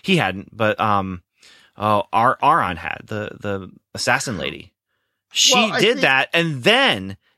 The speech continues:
Speaker 1: you find out that those guys work for him.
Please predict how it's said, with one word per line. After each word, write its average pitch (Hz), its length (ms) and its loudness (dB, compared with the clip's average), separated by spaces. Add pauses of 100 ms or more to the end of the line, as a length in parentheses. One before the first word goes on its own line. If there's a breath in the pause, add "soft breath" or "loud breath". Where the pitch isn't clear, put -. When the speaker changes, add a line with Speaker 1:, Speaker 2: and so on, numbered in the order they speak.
Speaker 1:
you 139 120 -2
find 123 400 0
out 87 360 -4 (1500 soft breath)
that 127 160 -6
those 127 160 0
guys 110 240 0
work 104 180 -2
for 98 140 -10
him. 95 240 -10